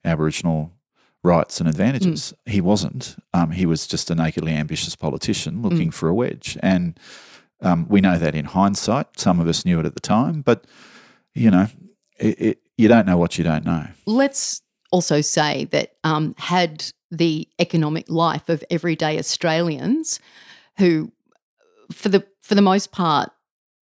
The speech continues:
Speaker 2: don't give a shit about what's happening in the Territory because, you know,
Speaker 1: It's a world away.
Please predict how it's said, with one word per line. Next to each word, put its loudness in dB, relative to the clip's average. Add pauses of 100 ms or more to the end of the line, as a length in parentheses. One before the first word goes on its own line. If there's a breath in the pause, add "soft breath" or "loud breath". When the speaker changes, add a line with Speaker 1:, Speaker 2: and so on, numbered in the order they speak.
(140)
Speaker 2:
don't 4
give -2
a -4
shit -2 (180)
about 2
what's -2
happening -2
in -2
the -4
Territory -4 (180)
because, 2 (280)
you 4
know, 2 (640)
Speaker 1:
It's -14
a -4
world 2
away. 0